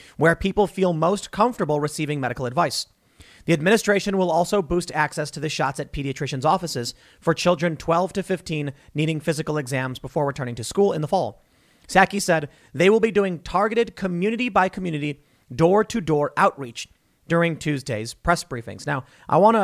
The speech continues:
I, I wanna just stress, they say they want, they wanna redouble their efforts to chip away at doubt. I think a lot of people just haven't gotten the vaccine because they don't care. I mean, I mean, that's, that's, that's really it.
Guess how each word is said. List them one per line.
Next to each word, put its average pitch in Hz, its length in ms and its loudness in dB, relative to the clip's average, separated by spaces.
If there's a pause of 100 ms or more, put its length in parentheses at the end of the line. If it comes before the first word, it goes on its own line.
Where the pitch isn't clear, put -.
I, 160 100 0
I 156 120 -4
wanna 180 180 0
just 147 300 -8
stress, - 460 -2 (1000)
they 135 80 -6
say 185 120 0
they 190 40 4
want, 185 200 -2
they 165 80 0
wanna 165 160 0
redouble 185 340 -2
their 156 320 -4
efforts 156 380 -4 (420)
to - 80 -20
chip 147 140 -4
away 139 160 0
at 101 100 -8
doubt. 120 300 -8 (640)
I 131 60 -6
think 269 240 -2
a 294 40 2
lot 202 240 0
of 208 120 -2
people 196 340 -2
just 147 140 -6
haven't 170 220 -2
gotten 165 180 -2
the 151 60 -6
vaccine 175 400 -4
because 156 220 -4
they 135 80 -4
don't 127 200 -6
care. 98 280 -14 (460)
I 143 80 -2
mean, 180 140 0
I 175 80 0
mean, 180 120 0
that's, 185 200 -4
that's, 160 180 -4
that's 147 140 -16
really 143 220 -4
it. - 160 -12